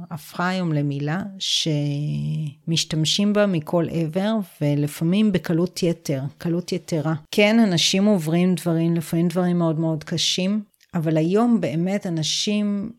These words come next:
על כל דבר ועניין אומרים, "חוויתי טראומה, עברתי טראומה, זה יצר בי טראומה", וזה מין מסגור של החוויה בתור משהו קבוע שמשפיע עליכם, בזמן שזה לא חייב להיות ככה.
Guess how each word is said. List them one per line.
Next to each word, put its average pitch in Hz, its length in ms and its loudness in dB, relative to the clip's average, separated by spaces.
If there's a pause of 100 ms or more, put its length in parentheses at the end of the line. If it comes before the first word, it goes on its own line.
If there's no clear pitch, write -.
(360)
על 190 80 -4
כל 226 280 0
דבר 208 360 2
ועניין 175 380 0
אומרים, 175 320 0
"חוויתי 160 480 -2
טראומה, 220 520 0
עברתי 151 400 0
טראומה, 208 500 0
זה 175 100 0
יצר 143 340 0
בי 139 160 -4
טראומה", 202 600 0 (600)
וזה 160 260 2
מין 233 280 4
מסגור 196 720 2
של 226 220 -2
החוויה 160 460 -2
בתור 156 420 0
משהו 165 680 -4
קבוע 170 580 0
שמשפיע 156 760 -4
עליכם, 196 440 -2 (340)
בזמן 190 340 4
שזה 240 220 2
לא 226 100 6
חייב 214 280 2
להיות 190 300 2
ככה. 135 360 -6